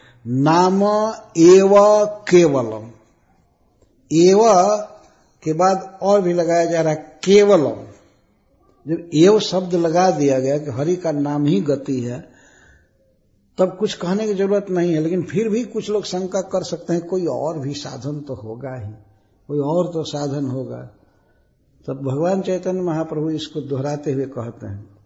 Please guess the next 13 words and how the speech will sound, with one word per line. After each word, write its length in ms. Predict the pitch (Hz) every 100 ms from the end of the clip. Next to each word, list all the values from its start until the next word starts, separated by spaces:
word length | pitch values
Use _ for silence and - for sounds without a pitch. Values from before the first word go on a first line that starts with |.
| _ _ _ _
यद्यपि 260 | 117 117 175
ये 60 | 160
नार-, 480 | 135 139 139 -
ब्रह्म 360 | 110 113 160 175
नारदीय 440 | 151 147 127 156
पुराण 380 | 165 151 143 139
का 140 | 139 120
वाक्य 380 | 120 120 -
है, 160 | 107 120
लेकिन 180 | 135 139
चैतन्य 380 | 147 147 170 175
महाप्रभु 420 | 156 156 151 151
इसको 520 | 147 - 147 135 -